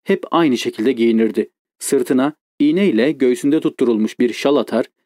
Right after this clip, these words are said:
saçlarını tamamen örten bir başlık giyer, ayaklarında gri çoraplar,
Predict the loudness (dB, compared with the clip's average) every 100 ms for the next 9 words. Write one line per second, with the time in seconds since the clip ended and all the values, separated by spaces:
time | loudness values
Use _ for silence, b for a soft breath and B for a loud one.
0 | _ -4 -4 0 0 0 0 0 2 2
1 | 0 0 0 0 0 0 0 -2 -2 -6
2 | -2 0 0 -6 _ _ -2 -2 0 0
3 | 0 0 0 0 0 0 -2 -2 0 -2